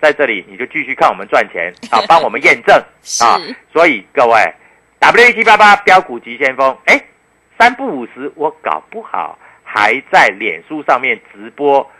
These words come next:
Speaker 1: 为什么要直播？因为我要让你赚涨停板。各位，我在这里啊，礼拜天晚上的直播，灵通四九五二今天涨停，各位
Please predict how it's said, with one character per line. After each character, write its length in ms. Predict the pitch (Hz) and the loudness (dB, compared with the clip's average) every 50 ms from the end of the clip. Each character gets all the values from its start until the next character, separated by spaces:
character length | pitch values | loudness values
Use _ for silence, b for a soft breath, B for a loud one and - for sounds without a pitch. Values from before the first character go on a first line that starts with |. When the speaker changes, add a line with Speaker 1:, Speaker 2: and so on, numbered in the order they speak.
| b b b b b | b b b b b
Speaker 1:
为 120 | 277 311 220 | 2 2 4
什 80 | 240 | 4
么 80 | 233 247 | 4 4
要 80 | 240 226 | 4 4
直 140 | 226 190 190 | 2 0 0
播？ 260 | - 214 214 202 - - - | 4 4 4 4 4 0 -4
因 120 | 175 185 | -4 0
为 160 | 190 175 131 - - | 0 0 0 0 -2
我 160 | - 123 139 | -2 0 2
要 140 | 170 180 180 | 4 4 4
让 180 | 180 202 170 139 | 4 4 2 0
你 100 | 120 113 | -2 -2
赚 220 | - 247 233 160 - - _ _ _ _ - | 2 2 2 2 2 -2 _ _ _ _ 2
涨 200 | - - - - - - _ - | 2 2 2 2 -2 -10 _ -8
停 260 | - 156 147 165 208 - _ _ | -4 -4 -4 -4 -6 -14 _ _
板。 140 | - - - - - - _ _ _ _ _ _ - | 0 0 0 0 -2 -10 _ _ _ _ _ _ -2
各 100 | 127 131 | 2 4
位， 60 | 127 120 107 92 - b b b b b b b b b | 4 4 4 2 0 b b b b b b b b b
我 120 | - 156 | -2 0
在 120 | 202 254 262 | 2 2 4
这 160 | 254 269 247 | 4 4 6
里 340 | 220 190 180 180 180 180 - - | 6 6 6 6 6 4 2 2
啊， 360 | - 131 131 127 117 113 107 98 | 2 4 6 6 6 6 4 2
礼 120 | 107 117 | 0 0
拜 280 | - - 185 175 143 131 | 2 4 4 4 4 2
天 280 | - - 180 180 180 165 | 0 0 0 0 2 2
晚 140 | 127 120 | 0 0
上 100 | 160 160 | 0 0
的 80 | 151 143 | 0 -2
直 200 | - - 160 147 | -4 -4 -10 -8
播， 260 | 151 165 156 156 156 - - - | -2 0 2 2 2 0 -2 -4
灵 220 | 135 135 147 165 180 | -4 -4 -4 -4 2
通 280 | - 180 185 185 180 - - | 4 4 4 4 2 -4 -12
四 120 | - 165 | -12 -8
九 160 | - 143 120 104 | -4 -2 -2 -2
五 120 | 101 120 | 0 0
二 140 | 127 107 - | 0 -2 -2
今 100 | - 104 | -4 -8
天 140 | 104 104 104 | -8 -8 -8
涨 140 | 101 - - | -10 -12 -12
停， 200 | - 80 76 82 _ _ _ _ _ _ _ _ _ _ _ _ | -14 -16 -16 -16 _ _ _ _ _ _ _ _ _ _ _ _
各 120 | - 117 113 | -2 0 4
位 80 | 120 | 4